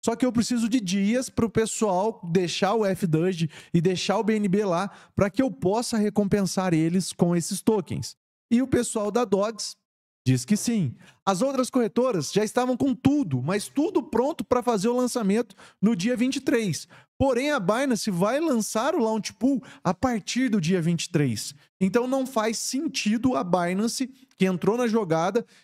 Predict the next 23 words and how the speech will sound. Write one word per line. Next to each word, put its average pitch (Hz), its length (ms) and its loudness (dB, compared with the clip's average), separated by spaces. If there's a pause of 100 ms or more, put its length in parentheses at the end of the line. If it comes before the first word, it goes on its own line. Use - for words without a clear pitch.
e 165 60 2
me 190 100 2
parece 190 360 0
que - 80 -14
pagou 180 300 0
muita 226 380 0
grana 175 320 0
pra 185 180 -4
poder 196 680 -2 (340)
fazer 180 360 2
isso 190 280 0
acontecer, 196 960 -2 (1120)
deixar 233 480 0
ser - 160 -2
lançado 208 420 0
nas 190 140 2
outras 196 180 0
corretoras. 202 600 -2 (260)
Então, 247 300 2
tem 262 500 0
um 254 300 0 (340)
comunicado 202 920 0 (100)
oficial 180 1120 0